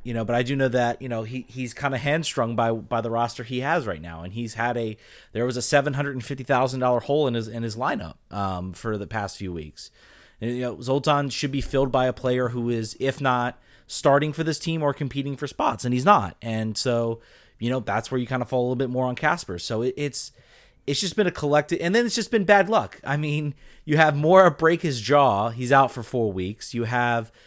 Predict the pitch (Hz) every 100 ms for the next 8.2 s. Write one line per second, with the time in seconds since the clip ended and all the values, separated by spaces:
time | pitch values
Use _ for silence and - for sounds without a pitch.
0 | - - 151 151 143 135 135 151 135 127
1 | 123 117 101 104 98 104 123 - _ -
2 | _ 113 117 117 120 127 143 156 151 156
3 | 127 135 - 156 170 175 170 147 165 156
4 | 139 120 120 107 139 127 139 143 131 123
5 | 120 113 110 123 175 151 151 143 165 147
6 | 120 135 120 117 135 123 117 113 95 -
7 | 165 175 160 147 143 131 117 107 104 -
8 | 101